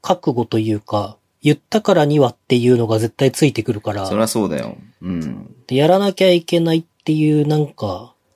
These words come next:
Speaker 2: はい。
Speaker 1: こう自分のケツを自分で叩くみたいな感じもありますよね、
Speaker 2: はいはいはい。
Speaker 1: やっ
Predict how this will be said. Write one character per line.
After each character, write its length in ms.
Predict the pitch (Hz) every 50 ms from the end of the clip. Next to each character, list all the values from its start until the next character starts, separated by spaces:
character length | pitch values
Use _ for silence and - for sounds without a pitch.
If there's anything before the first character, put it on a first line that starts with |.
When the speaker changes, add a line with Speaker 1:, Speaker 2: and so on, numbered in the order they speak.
| _ _
Speaker 2:
は 200 | _ - 87 82
い。 20 | -
Speaker 1:
こ 80 | 113
う 20 | 104 101
自 160 | 104 127 135
分 260 | 143 160 165 165 165
の 80 | 160 147
ケ 160 | - - 147
ツ 160 | - - 151
を 40 | 143
自 180 | 139 127 127 127
分 80 | 135
で 80 | 131 135
叩 240 | 135 131 135 117 -
く 40 | 110
み 80 | 104
た 120 | - - 95
い 60 | 98
な 100 | 104 104
感 240 | - 123 117 117 117
じ 100 | 120 123
も 100 | 123 120
あ 60 | 113
り 60 | 113
ま 80 | 113 113
す 120 | - -
よ 60 | 92
ね、 80 | 92 101
Speaker 2:
は 60 | 98
い 20 |
は 80 | - -
い 20 | 120
は 40 | -
い。 20 |
Speaker 1:
や 60 | -
っ 40 | -